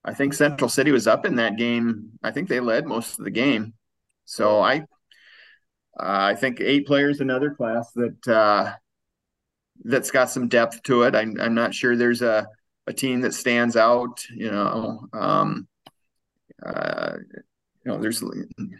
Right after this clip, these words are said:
a team like Don Bosco could make a run. You hate to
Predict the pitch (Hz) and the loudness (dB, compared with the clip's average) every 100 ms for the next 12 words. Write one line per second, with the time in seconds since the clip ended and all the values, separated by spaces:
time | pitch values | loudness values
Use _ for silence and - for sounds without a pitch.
0 | _ _ _ _ _ _ _ 143 139 127 | _ _ _ _ _ _ _ -4 2 4
1 | 113 113 110 113 92 117 - 123 127 120 | 4 4 2 4 4 2 2 0 2 2
2 | 120 123 117 120 123 113 123 117 113 113 | 2 2 2 2 0 -2 -4 0 0 -2